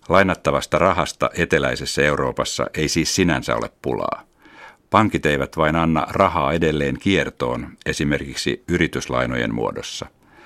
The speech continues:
Emme ihan tarkkaan tiedä, mistä tämä ilmiö kiikastaa. Mutta on myös sanottava, että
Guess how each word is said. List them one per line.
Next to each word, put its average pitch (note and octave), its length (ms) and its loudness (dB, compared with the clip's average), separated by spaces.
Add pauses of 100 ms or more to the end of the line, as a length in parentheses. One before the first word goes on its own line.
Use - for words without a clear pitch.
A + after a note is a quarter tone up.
(360)
Emme E2+ 200 2
ihan F2+ 240 2
tarkkaan D#2+ 500 2
tiedä, D2+ 300 2
mistä E2+ 300 -2
tämä C2+ 260 0
ilmiö C#2 400 0
kiikastaa. - 760 -4 (840)
Mutta D#2+ 280 0
on E2 100 4
myös F2+ 240 0
sanottava, F2 540 0
että - 320 -4